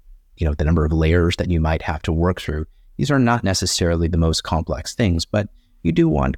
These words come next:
clear objectives. Um, and we have some,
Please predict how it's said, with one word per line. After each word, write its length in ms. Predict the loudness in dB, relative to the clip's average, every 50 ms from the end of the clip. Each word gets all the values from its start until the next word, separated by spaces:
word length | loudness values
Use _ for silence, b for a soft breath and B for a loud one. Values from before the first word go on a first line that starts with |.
| -6 -16
clear 280 | -6 0 2 2 2 2
objectives. 720 | 0 0 -4 -4 -4 -4 -4 -2 -2 -2 -2 -4 -6 -8 -12 -18 -20 b b b b b b
Um, 140 | -10 -8 -8 -10 -4 0
and 100 | 2 4
we 120 | 4 4
have 200 | 4 2 0 -2
some, 380 | 0 0 2 2 2 0 0